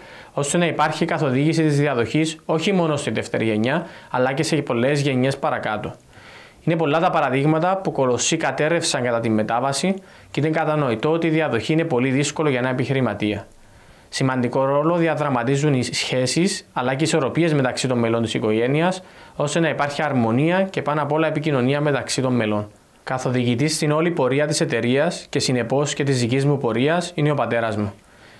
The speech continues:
Η καλύτερη συμβουλή που έχω λάβει από τον ίδιο είναι να προχωράμε μπροστά σιγανά και ταπεινά και πάνω απ' όλα ανθρώπινα,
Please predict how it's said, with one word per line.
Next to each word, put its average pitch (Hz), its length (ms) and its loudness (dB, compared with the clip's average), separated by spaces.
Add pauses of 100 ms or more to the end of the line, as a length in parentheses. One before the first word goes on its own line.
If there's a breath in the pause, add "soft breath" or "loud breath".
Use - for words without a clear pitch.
(180 loud breath)
Η - 80 -4
καλύτερη 147 460 0
συμβουλή 143 500 2
που 151 100 -2
έχω 143 220 0
λάβει 151 240 2
από 131 160 -2
τον 113 160 0
ίδιο 127 440 0 (300)
είναι 147 160 0
να 165 120 0
προχωράμε 143 540 0
μπροστά 131 520 0
σιγανά 127 520 0
και 143 140 -4
ταπεινά 127 600 -2 (380 loud breath)
και 123 140 -4
πάνω 151 200 -2
απ' 139 100 -2
όλα 156 140 2
ανθρώπινα, 131 720 -2